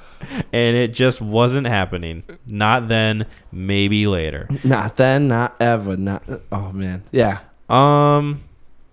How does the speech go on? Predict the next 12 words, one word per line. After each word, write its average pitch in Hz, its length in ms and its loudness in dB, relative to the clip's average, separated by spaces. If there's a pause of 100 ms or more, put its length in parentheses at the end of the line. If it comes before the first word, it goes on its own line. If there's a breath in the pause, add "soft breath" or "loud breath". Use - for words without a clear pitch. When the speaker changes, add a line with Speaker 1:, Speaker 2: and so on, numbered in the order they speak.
(340)
Speaker 1:
yeah, 139 300 2
shoot. - 500 -2
I 110 120 -2
mean, 107 420 -2 (220)
it - 240 -8 (400 soft breath)
put 117 120 2
me 113 120 2
on 110 100 2
the 92 80 -4
spot 104 400 2
here. 85 300 -8 (320)
Uh, 95 380 0